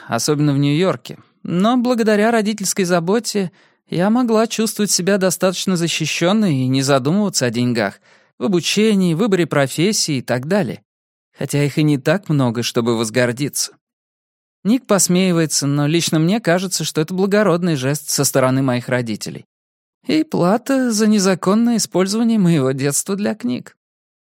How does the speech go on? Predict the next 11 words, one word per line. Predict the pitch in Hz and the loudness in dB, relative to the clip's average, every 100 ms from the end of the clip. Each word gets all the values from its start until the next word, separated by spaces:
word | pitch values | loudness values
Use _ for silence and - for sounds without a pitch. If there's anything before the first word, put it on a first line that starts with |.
| _ _ _ _ _ _ _ _ _ | _ _ _ _ _ _ _ _ _
Я | 185 202 | -2 2
всё | - 240 | 2 2
ещё | 214 226 | 2 0
чувствую | - 226 - 214 | 0 -2 0 0
себя | - 190 208 | 0 2 2
разбитой | 202 202 185 202 202 - 147 | 2 2 0 0 0 0 0
из-за | 131 147 | 0 0
увольнения. | 156 160 156 147 127 117 110 95 90 - - - | 0 2 2 2 0 0 -4 -8 -14 -20 -20 -12
Из-за | 160 151 190 | -6 0 2
нашего | 202 214 - 123 135 | 4 2 0 -2 -2
увольнения. | 143 165 190 143 82 | 0 2 2 0 -2